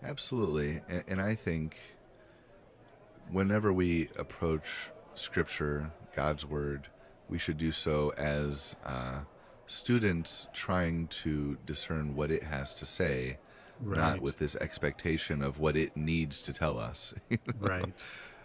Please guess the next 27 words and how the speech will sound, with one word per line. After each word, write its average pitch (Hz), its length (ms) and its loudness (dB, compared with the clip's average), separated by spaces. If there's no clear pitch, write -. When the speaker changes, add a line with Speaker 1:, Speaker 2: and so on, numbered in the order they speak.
Speaker 2:
What 269 140 8
do 277 60 6
you 247 60 8
Speaker 1:
Um, - 60 2
Speaker 2:
think 196 220 0
of 139 140 2
the 113 140 4
idea 101 720 0
of, 101 460 -4
um, 98 560 -4
there 113 160 4
being 104 680 2
primary, 107 640 2
secondary, 98 680 0
and 95 80 0
even 95 200 0
tertiary, 95 800 -2
uh, 90 640 -4
issues 104 440 0
within 90 260 -4
Scripture? - 680 -6
I, 101 60 0
I 117 100 2
recently 110 400 2
heard, 92 340 -2
heard, 95 240 -2
uh, 90 220 0